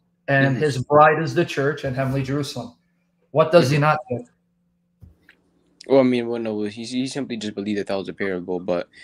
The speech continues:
Speaker 2: that was, that was the only question I had.
Speaker 1: Yeah, but that's my point.
Speaker 2: Mm-hmm.
Speaker 1: A parable is meant to tell us something.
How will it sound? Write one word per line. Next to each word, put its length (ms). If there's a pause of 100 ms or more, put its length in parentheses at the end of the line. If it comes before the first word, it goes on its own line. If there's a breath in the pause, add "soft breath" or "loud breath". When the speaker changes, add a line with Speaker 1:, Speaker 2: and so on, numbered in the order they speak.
(140 loud breath)
Speaker 2:
that 120
was, 140
that 140
was 120
the 60
only 140
question 300
I 60
had. 280 (240)
Speaker 1:
Yeah, 160
but 160
that's 260
my 160
point. 440 (480)
Speaker 2:
Mm-hmm. 180
Speaker 1:
A 100
parable 1000 (200)
is 180
meant 280
to 100
tell 260
us 140
something. 520